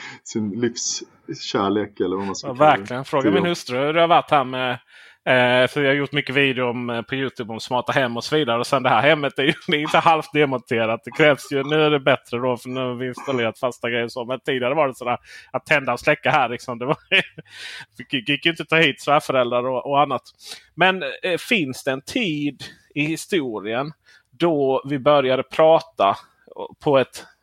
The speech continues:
Speaker 2: på en samhällsnivå om datorspel som någonting, eh, kulturellt som, som jämställs med vad det nu kan vara som man gör kulturellt? Sitta och läsa, lyssna på musik, ut och spela fotboll och så vidare.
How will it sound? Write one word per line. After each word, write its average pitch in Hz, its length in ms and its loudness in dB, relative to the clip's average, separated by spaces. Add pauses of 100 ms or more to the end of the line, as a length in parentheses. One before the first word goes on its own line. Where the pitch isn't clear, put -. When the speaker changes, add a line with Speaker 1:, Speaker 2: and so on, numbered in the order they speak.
(120)
Speaker 2:
på 143 60 -2
en 143 60 -2
samhällsnivå 131 880 0 (720)
om 117 460 4 (480)
datorspel 117 920 2
som 110 380 -2
någonting, 113 880 -2
eh, - 1300 -10 (520)
kulturellt 131 760 0
som, 123 360 -4
som 127 220 -4
jämställs 127 640 2
med 120 200 -2
vad 127 160 2
det 127 60 -4
nu 127 220 -4 (380)
kan 135 200 -2
vara 127 280 2 (120)
som 139 180 -6
man 135 140 2
gör 110 220 2 (100)
kulturellt? 117 520 0
Sitta 127 220 -2
och 113 60 -4 (240)
läsa, 123 720 2 (300)
lyssna 120 220 0
på 117 100 -6
musik, 120 460 0
ut 120 120 -4
och 113 60 -14
spela 113 180 -2
fotboll 120 320 -4
och 107 60 -6
så 139 80 -8
vidare. 120 240 2